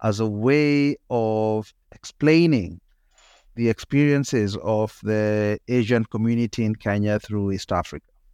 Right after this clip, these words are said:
It was fascinating. It was really captivating. You know, it's a story of this one family and how, you know, all the tribulations they've gone through from losing everything, you know, to rebuilding a business, losing it again,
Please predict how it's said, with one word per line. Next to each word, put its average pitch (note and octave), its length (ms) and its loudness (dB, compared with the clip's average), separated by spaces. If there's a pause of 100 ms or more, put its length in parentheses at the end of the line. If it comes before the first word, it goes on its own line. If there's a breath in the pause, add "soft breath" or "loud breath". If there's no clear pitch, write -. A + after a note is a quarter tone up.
(380)
It G3+ 160 6
was G3+ 260 0 (340)
fascinating. E3 800 0
It A2+ 100 -6
was A#2+ 360 -4
really G3+ 280 4
captivating. B2 880 0 (100)
You A2+ 160 -4
know, A2+ 220 0
it's - 180 -10
a A#2+ 40 -8
story F3+ 320 -2
of C3+ 100 -2
this D3+ 240 -2
one C3+ 240 2
family B2 480 0
and F#2+ 140 -6
how, G#2 520 0 (300 soft breath)
you B2 100 0
know, A2 360 0
all C3 120 2
the C#3+ 120 2
tribulations B2 560 -2
they've A2 220 0
gone A#2+ 240 0
through A#2+ 200 -6
from G2+ 280 -6
losing B2 560 0
everything, G#2 920 0
you F2 140 -4
know, G2+ 280 -2
to G#2+ 160 -6
rebuilding A#2 760 0
a F#2+ 60 -4
business, G2+ 680 -2
losing A#2 340 0
it A#2 180 -2
again, G#2+ 500 0